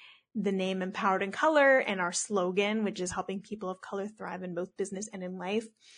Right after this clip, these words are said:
So I'm really, really passionate about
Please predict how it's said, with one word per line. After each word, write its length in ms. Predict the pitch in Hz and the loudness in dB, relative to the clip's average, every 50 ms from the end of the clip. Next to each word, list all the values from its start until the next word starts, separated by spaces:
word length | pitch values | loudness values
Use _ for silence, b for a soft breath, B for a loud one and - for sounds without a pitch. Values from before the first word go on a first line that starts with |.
| B B B | B B B
So 240 | B - - 208 - | B -2 0 0 0
I'm 220 | - 208 208 214 214 | 2 4 6 6 6
really, 440 | 233 254 277 285 277 277 277 247 - - _ 208 | 6 6 4 4 4 2 2 0 -2 -8 _ -4
really 320 | 196 214 214 202 202 202 | 0 2 4 4 4 2
passionate 760 | 196 - - - 156 190 - - - 196 185 180 180 180 - - | 0 -2 -4 -4 -4 -2 -4 -4 -6 -4 -2 -2 -2 -2 -4 -4
about 400 | - 220 202 202 185 170 175 - | -4 -4 -2 0 0 0 0 -2